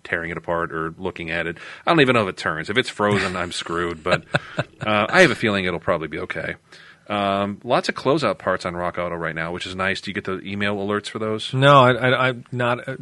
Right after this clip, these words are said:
Speaker 2: thank God I'm not a subscriber to that.
Speaker 1: Are you?
Speaker 2: No. Yeah, that would be probably bad. That, just add that to the five hundred other emails I get every day.
Speaker 1: It, it makes you do dumb stuff, and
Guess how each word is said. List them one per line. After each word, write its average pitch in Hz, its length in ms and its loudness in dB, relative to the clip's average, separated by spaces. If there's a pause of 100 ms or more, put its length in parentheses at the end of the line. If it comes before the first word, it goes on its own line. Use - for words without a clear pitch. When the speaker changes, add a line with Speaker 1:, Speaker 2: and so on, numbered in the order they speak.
Speaker 2:
thank 139 220 0
God 113 220 2
I'm 104 100 -4
not 107 180 -2
a 95 180 -10
subscriber 110 480 -4
to 104 60 -4
that. 107 240 -4 (240)
Speaker 1:
Are 95 100 2
you? 101 220 0
Speaker 2:
No. 101 260 -8 (220)
Yeah, 98 180 -8
that 95 120 -6
would 123 100 0
be 117 140 0
probably 104 260 -2
bad. 98 340 -2
That, 131 160 -6
just - 180 -6
add 135 200 2
that 123 140 0
to 123 60 -6
the 110 80 -6
five 110 220 -2
hundred 101 220 -4
other 101 240 -4
emails 95 360 -8
I 101 60 -6
get 95 140 -4
every 92 140 -8
day. 92 180 -4 (160)
Speaker 1:
It, 139 200 4 (140)
it 131 160 -4
makes 123 240 0
you 120 80 -2
do 101 140 -4
dumb 87 240 -4
stuff, 82 380 -6
and 92 180 -10